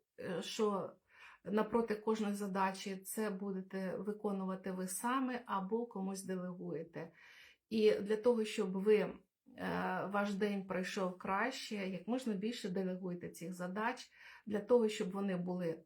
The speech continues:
виконані, і ваш день не був, е,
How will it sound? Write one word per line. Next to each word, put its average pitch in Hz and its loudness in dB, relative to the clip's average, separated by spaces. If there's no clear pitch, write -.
виконані, 202 0
і 214 4
ваш 220 -2
день 226 2
не 202 0
був, 202 0
е, 180 -4